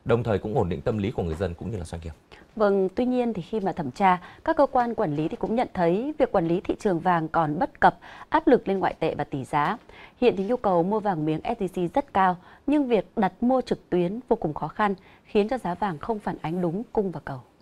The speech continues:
Speaker 1: Chuyển sang một thông tin liên quan đến giao thông vận tải. Thưa quý vị, à, taxi bay là loại hình vận chuyển sử dụng máy bay nhỏ chạy bằng điện,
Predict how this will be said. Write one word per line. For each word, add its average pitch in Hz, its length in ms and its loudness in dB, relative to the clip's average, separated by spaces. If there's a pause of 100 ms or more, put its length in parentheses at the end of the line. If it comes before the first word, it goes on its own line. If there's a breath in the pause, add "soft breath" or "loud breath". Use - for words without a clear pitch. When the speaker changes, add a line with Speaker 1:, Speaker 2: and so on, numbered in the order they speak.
(1800)
Speaker 1:
Chuyển 113 140 0
sang 131 140 0
một 113 100 -2
thông 123 140 -4
tin 120 240 -2
liên 110 120 -2
quan 104 240 -2
đến 92 180 -2
giao 127 100 0
thông 110 120 -4
vận - 140 -6
tải. 90 240 8 (420)
Thưa 117 80 -6
quý 117 80 -6
vị, 117 200 -4
à, 87 80 -2
taxi 139 320 -4
bay 131 260 6 (100)
là 78 80 -2
loại 85 160 -2
hình 82 100 -6
vận 95 200 -4
chuyển 98 220 2
sử - 140 -10
dụng - 140 -8
máy 90 140 -4
bay 117 160 -2
nhỏ 98 260 4 (100)
chạy - 140 -8
bằng 82 200 -6
điện, 127 200 4